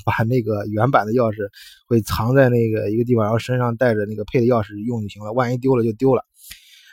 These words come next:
反正这事儿倒是注意的挺好啊，在德国还真是，呃，至少我见的朋友，还有我就是我们这种老德国吧，在有，有这种准备的，都基本上钥匙看得挺好，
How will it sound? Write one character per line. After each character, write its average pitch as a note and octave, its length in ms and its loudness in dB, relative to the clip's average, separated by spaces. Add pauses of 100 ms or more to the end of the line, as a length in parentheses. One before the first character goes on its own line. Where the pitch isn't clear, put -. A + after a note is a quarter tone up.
反 A#2+ 100 0
正 E3+ 80 2
这 A#3+ 200 8
事 F3+ 80 8
儿 D3+ 80 10
倒 C3 180 6
是 C3 220 -6
注 C#3+ 160 0
意 A#2+ 100 2
的 G#2+ 100 0
挺 - 300 -6
好 - 120 -8 (260)
啊， F#2 260 -16
在 C3 140 4
德 B2 200 2
国 B2 220 4
还 B2 140 0
真 C#3 260 2
是， A2+ 220 0 (640)
呃， G#2 400 -2 (200)
至 D3+ 140 2
少 A#2+ 160 4
我 B2+ 260 0
见 D3 240 4
的 B2+ 60 4
朋 A2+ 220 -4
友， A#2+ 140 4
还 G#2+ 120 -6
有 A2 80 -4
我 G#2 240 -6
就 A#2 220 -6
是 G#2 540 -6 (520)
我 C3 60 4
们 B2+ 120 2
这 D3+ 100 8
种 A2+ 140 4 (340)
老 G#2+ 160 -8
德 C#3 140 6
国 C3 100 6
吧， C3 80 6
在 C3+ 140 4 (180)
有， A2+ 140 -4
有 A2+ 180 -2
这 D3+ 80 0
种 D#3+ 200 4
准 G#2 180 -6
备 D3+ 160 4
的， G2 140 -4
都 C3 240 0
基 D#3+ 180 -6
本 A#2+ 120 -2
上 B2 200 -4 (240)
钥 D3+ 200 6
匙 A#2 80 0
看 C#3 200 2
得 B2 80 2
挺 A#2+ 180 -4
好， A2 120 -6